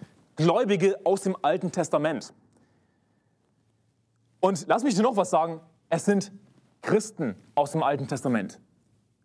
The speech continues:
Und nein, das ist nicht irgendwie einer meiner vielen Versprecher oder so, dass ich jetzt sage, dass es Christen aus dem Alten Testament sind. Ich komme gleich noch dazu, wie ich zu dieser Aussage komme. Ich meine das ernst.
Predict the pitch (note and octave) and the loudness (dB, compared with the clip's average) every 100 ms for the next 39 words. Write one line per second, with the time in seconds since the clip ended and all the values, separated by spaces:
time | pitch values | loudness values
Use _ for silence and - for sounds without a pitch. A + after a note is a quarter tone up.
0 | _ F#3 F#3+ - - D3+ G#3 F3 G3 G#3 | _ -2 0 -4 -4 -2 -2 -4 -2 -4
1 | - G3 E3+ F#3 - - _ D#3+ F#3 F#3+ | 0 -2 0 -2 -4 -12 _ -4 -2 -2
2 | E3+ E3+ E3+ G3 F#3 E3 - G3+ F3 C3 | -2 -4 -4 -4 -2 -4 -2 0 0 0
3 | A#2 A2+ F2+ - _ C#3 D3+ C#3+ D#3+ C#3+ | -2 -4 -6 -10 _ -4 -2 0 -2 -4
4 | B2 - F#3+ F3+ D3 D3+ C#3+ C#3 D3 D3 | -10 -4 -4 -2 -4 -2 -4 -4 -2 -2
5 | F3 A#2 - _ _ _ F3+ - B3+ B3 | -2 -6 -10 _ _ _ -4 0 0 0
6 | D#3+ D#3 C#3+ C#3 F3 - - - B2 F3 | -2 -2 -4 -2 -2 -4 -8 -10 -4 -2
7 | - E3+ F3+ E3+ E3+ D#3+ D#3 G#3 B2 - | -2 0 0 0 -2 -2 0 -2 -2 -12
8 | A#2 A#2+ C#3 D3+ G3 F3 A2+ - | -8 -4 -2 0 0 -2 -8 -16